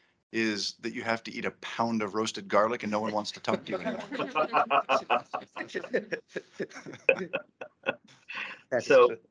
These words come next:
Speaker 2: true. <laughs>
Speaker 3: so one of the things that I might throw out there is, so, you know, obviously, you know,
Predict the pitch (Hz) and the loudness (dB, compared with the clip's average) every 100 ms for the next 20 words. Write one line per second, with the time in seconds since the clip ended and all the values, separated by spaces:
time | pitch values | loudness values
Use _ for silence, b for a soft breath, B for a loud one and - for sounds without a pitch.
0 | - 330 285 - 240 208 220 202 - - | -18 -12 -10 -8 -6 -8 -10 -12 -12 -14
1 | - - 214 170 170 196 190 185 175 160 | -8 -6 -2 0 2 2 0 -2 -2 0
2 | 160 135 127 131 127 - 139 120 123 165 | 2 4 4 4 2 4 6 8 8 6
3 | - - 101 98 95 95 - - 127 110 | 6 8 10 10 8 4 -12 4 6 8
4 | 107 - 123 110 113 113 110 - 110 104 | 6 4 6 8 8 6 0 0 0 0
5 | 98 - 101 92 | -4 -2 4 4